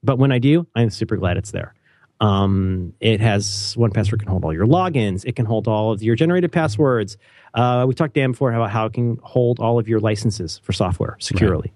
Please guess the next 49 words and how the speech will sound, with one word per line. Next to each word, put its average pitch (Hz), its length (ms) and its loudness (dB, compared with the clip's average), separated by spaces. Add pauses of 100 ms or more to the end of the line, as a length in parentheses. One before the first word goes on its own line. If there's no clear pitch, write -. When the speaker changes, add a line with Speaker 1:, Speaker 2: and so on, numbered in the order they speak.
Speaker 1:
It's - 100 -6
all 110 140 4
there 107 180 2
in 98 160 0
there. 92 180 0 (260)
So 202 120 2
I 196 80 2
just 190 80 0
wanted 254 140 4
to 208 40 6
mention 170 220 2
that 160 240 0
because, 131 520 0
um, 127 520 0
you 175 140 0
know, 190 200 -2 (220)
we 156 260 2
could 143 120 0
do 147 160 4
tons 156 260 2
on 120 140 2
one 101 100 0
password 92 360 -2
because - 260 -4
it's - 80 -10
the - 100 -16
best. 117 380 -2 (720)
And 135 100 6
they 131 40 6
have 127 120 2
also, 151 480 0 (380)
uh, 113 500 0 (180)
done 123 220 0
probably 135 380 0
the 127 80 2
greatest 113 480 0
landing 104 280 0
page 98 300 0
of 90 100 -4
all 90 120 0
time 92 340 -2 (540)
for 110 160 2
our 104 80 2
show. 107 320 0 (1160)
Did 101 120 4
you 110 80 6
know 101 80 4
that? 113 200 0 (120)
Speaker 2:
Yes. 101 400 0